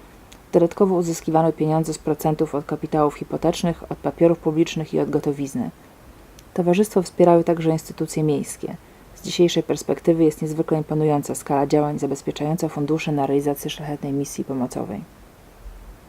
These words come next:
Relacje z zaborcą były trudne. Czytamy w pamiętnikach Juliana Ursyna Niemcewicza.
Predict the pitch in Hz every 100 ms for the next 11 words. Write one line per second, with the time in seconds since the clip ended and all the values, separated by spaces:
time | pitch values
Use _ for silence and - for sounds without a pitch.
0 | - - - - - - - - - -
1 | 175 185 226 196 170 165 165 170 165 156
2 | 156 151 151 139 - - - - - -
3 | 160 160 156 - 156 160 160 156 156 -
4 | 160 151 151 151 139 - 156 151 151 143
5 | 147 135 - -